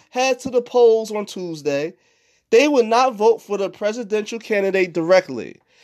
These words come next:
in the popular vote. Instead, they will vote the elect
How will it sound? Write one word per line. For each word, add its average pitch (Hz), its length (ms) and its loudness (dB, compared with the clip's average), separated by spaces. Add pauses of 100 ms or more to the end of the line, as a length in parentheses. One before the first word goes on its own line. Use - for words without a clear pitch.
(140)
in 196 120 2
the 175 80 2
popular 226 500 0
vote. 175 380 -2 (680)
Instead, 269 720 4
they 190 100 0
will 175 200 -2
vote 185 380 0
the 175 140 -14
elect 165 600 0